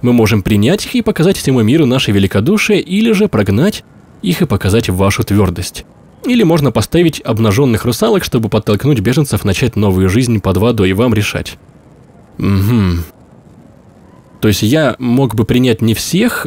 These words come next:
э, я бы мог вообще никого не пускать, или мог бы принять всех. Э,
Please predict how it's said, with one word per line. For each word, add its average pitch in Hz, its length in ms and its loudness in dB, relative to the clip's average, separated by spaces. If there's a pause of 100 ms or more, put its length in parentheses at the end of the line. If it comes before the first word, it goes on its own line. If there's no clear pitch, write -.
э, 95 460 2
я 92 480 0
бы 104 120 2
мог 107 160 0
вообще 107 300 0
никого 147 340 0
не 95 120 0
пускать, 92 420 -2
или 139 200 0
мог 143 200 0
бы 120 80 -2
принять 110 380 0
всех. - 500 -4 (1120)
Э, 98 300 0